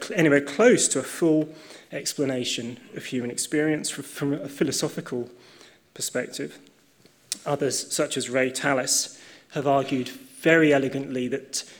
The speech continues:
this rush to the neuro reflects a dangerous scientism. Evidence of the backlash is beginning to appear everywhere. Stephen Poole's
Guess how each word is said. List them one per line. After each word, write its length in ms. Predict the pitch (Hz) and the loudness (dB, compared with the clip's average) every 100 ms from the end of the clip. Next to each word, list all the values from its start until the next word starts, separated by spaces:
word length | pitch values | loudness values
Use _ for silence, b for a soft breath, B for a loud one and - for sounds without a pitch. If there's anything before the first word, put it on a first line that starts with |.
| B B | B B
this 180 | 143 - | -4 -2
rush 400 | 139 156 - - | 2 2 2 -4
to 120 | - | -2
the 80 | 135 | -2
neuro 480 | 139 131 120 117 123 - | 0 0 0 -2 -6 -10
reflects 640 | 143 131 - - - - B B - | -8 -4 -2 -2 -2 -4 B B -12
a 80 | |
dangerous 560 | 131 143 131 127 123 - | 0 0 2 -2 -4 -2
scientism. 960 | - - 139 139 135 131 120 - - - - _ _ b b b b b b | 0 2 2 2 0 -2 -6 -8 -10 -16 -20 _ _ b b b b b b
Evidence 380 | 175 170 165 - | 2 4 4 2
of 60 | 147 | -2
the 60 | |
backlash 760 | 143 139 143 - 131 - - - | 2 0 0 -2 0 0 -2 -4
is 100 | 156 | -6
beginning 320 | - 156 135 139 | -4 -2 0 0
to 120 | 135 | -4
appear 440 | 131 127 120 123 - B B | -4 -2 0 -2 -8 B B
everywhere. 400 | 240 240 139 117 113 | 0 2 2 2 0
Stephen 360 | - 143 143 | 2 4 2
Poole's 540 | 143 143 135 131 - | 2 0 0 -2 -6